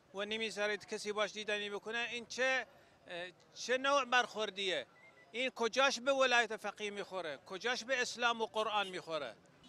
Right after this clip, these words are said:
اینا مردم عراق نیستن، اینا یک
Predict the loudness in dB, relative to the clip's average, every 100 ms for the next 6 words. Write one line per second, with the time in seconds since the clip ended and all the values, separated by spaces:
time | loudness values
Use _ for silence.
0 | -14 -10 -2 0 0 2 2 2 -4 0
1 | -2 -2 0 0 4 4 2 -2 -6 -4
2 | -6 -6 -4 -2 -2 0 0